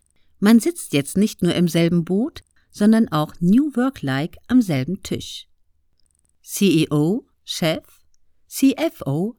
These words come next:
Finanzen, C H R O, Personal, C T O, Technik, C S O, Sales, wichtig.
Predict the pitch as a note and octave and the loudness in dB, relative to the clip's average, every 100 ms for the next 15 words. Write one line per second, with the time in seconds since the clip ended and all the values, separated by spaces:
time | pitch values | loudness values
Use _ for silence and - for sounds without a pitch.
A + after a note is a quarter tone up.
0 | _ - C#3 C3 C3 C3 - F#3 G#3+ C#4+ | _ -6 -2 0 -2 -4 -6 -4 -4 -4
1 | _ _ _ _ _ _ _ _ - - | _ _ _ _ _ _ _ _ -16 2
2 | D#4 - C#3 C#3 - D#3 C#3+ D3+ - D3 | 2 2 -2 -2 -4 -2 -2 -2 -2 -2
3 | D#3+ A#3+ _ _ _ - E3+ D3 C3+ C3 | -2 -8 _ _ _ -2 0 2 2 2
4 | C3+ G3 - _ _ _ _ _ _ _ | -4 -8 -12 _ _ _ _ _ _ _
5 | _ _ _ - B3 B3 - D4+ - D3 | _ _ _ 2 4 4 2 0 2 0
6 | D3 G#3 _ _ _ - D3 - E3 G#3 | 0 -4 _ _ _ -4 -4 -4 -6 -6
7 | - - _ _ _ _ _ _ _ _ | -8 -20 _ _ _ _ _ _ _ _
8 | - - C4+ - D#4 - - D#3 D#3+ A3 | -14 2 2 4 -4 -4 -6 -2 -2 -4
9 | - _ _ _ - - D3 F3+ A#3 - | -12 _ _ _ -12 -4 -2 -2 -8 -14
10 | - _ _ - B2 C4 - G3 C4 - | -20 _ _ -10 -10 -8 -10 -10 -10 -14
11 | _ | _